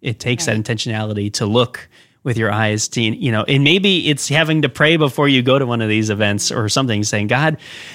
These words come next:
Speaker 1: I just wanna be by myself. However,
Speaker 2: Right.
Speaker 1: uh, I'm gonna, you know, I, I, if, if you open my eyes and if, if you bring something to me, I, I wanna see that person.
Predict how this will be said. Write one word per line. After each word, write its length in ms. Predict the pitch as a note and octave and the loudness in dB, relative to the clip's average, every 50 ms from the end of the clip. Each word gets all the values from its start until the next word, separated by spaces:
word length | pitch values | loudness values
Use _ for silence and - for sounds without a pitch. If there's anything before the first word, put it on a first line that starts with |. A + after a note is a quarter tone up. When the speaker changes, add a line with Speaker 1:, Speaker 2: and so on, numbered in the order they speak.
| - - - | -14 -6 -2
Speaker 1:
I 100 | E3 G#3+ | 0 2
just 200 | A#3+ - - - | 2 2 2 2
wanna 180 | F#3 F#3 F#3 F3+ | 2 2 2 4
be 140 | D#3 D#3 D#3 | 4 2 4
by 140 | D3 C#3+ C#3 | 4 2 2
myself. 600 | C#3 G2+ G2 - - D3+ D3+ D#3+ E3+ E3 - - - - _ _ | 2 0 -2 0 2 2 2 2 2 0 -4 -8 -18 -20 _ _
However, 720 | _ - - D3+ D#3 E3+ F3 F3 C#3 A#2 G2+ F#2+ G#2 A2 _ _ _ _ | _ -2 0 2 4 4 4 4 2 2 0 -2 -2 -4 _ _ _ _
Speaker 2:
Right. 300 | G3+ F#3 F3 E3+ E3 - - _ _ _ - | -16 -14 -12 -12 -12 -14 -16 _ _ _ -2
Speaker 1:
uh, 320 | C3 B2+ B2+ A#2+ A#2+ - - - | 0 2 2 2 0 -2 -2 -2
I'm 200 | C3 D#3 F3 F3+ | 0 0 2 2
gonna, 440 | F3+ F3 E3+ D#3 D3+ D3 C#3 - - - | 2 2 4 4 4 2 2 0 -4 -4
you 100 | D#3+ C#3 | -2 -2
know, 240 | B2+ A2+ A2+ F#2+ - - - - - | 0 0 -2 -2 -4 -8 -14 -14 -8
I, 80 | - C3 B2+ | -4 -4 -4
I, 280 | - D3 C#3+ C#3 C#3 - - | -4 -6 -8 -8 -8 -8 -6
if, 200 | - C3 A#2 - | -4 -4 -4 -2
if 140 | C#3 B2+ A#2 B2+ | -4 -4 -2 0
you 340 | C3 D#3 F3 F#3 F#3 - - - | 0 2 2 0 -2 -2 -2 0
open 280 | D3+ D#3 D#3+ E3 D#3+ | 0 0 0 0 0
my 380 | D#3 D3+ D3 C#3+ C#3 C#3 C#3 C#3 | 0 2 2 2 2 2 2 2
eyes 260 | C#3 C#3 C3+ - - | 2 0 0 -2 -2
and 220 | - B2 A2+ G#2 | -2 -2 0 0
if, 100 | G2+ G#2+ | -2 -2
if 460 | A2+ - - B2+ A#2 A2 A2 G#2+ G#2+ - | -4 -4 -2 -2 0 0 0 -2 0 0
you 100 | C3+ C#3+ | 0 2
bring 180 | D3 D3+ C#3+ C3+ | 2 2 0 0
something 240 | - C#3 C3 C3 B2+ | 0 0 0 0 0
to 20 | |
me, 160 | A#2+ B2 B2 | 0 -2 -2
I, 160 | - A2+ A#2 - - | -2 -4 -4 -4 -2
I 100 | B2+ B2 | -2 -2
wanna 300 | A#2+ A#2+ A#2+ A#2+ A#2+ G#2+ | -2 0 0 0 0 -2
see 180 | - - G#2 G2 | -2 -2 -4 -6
that 200 | G2 F#2+ - - | -6 -8 -12 -12
person. 440 | - - - - - - - - | -10 -10 -8 -8 -8 -6 -8 -10